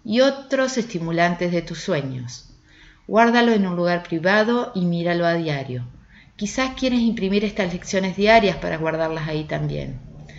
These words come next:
Así, siempre tendrás frases y mensajes para reforzarte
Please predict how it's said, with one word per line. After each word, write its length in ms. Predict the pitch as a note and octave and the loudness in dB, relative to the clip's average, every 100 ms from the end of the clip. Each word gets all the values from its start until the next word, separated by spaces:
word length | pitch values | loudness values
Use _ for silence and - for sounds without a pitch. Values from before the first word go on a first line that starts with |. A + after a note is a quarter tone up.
| - - | -18 -10
Así, 520 | D3+ D3+ G#3 G3+ G3+ - - - | -8 -2 0 0 -2 -12 -20 -20
siempre 420 | - B3+ C4+ C#4 | -4 0 0 0
tendrás 400 | C#4 G3 F#3 F#3 | 0 0 0 -2
frases 520 | - G3+ G3+ G3+ G3+ | -2 0 0 -2 -4
y 60 | F#3+ | -4
mensajes 540 | D#3 D3+ F3+ E3+ G3 | -4 -4 -2 -2 -4
para 240 | F#3 E3 D3 | -4 -2 -2
reforzarte 920 | D3 - D3+ - F#3+ F3 - D#3+ | -4 -6 -8 -2 -2 -2 -4 -6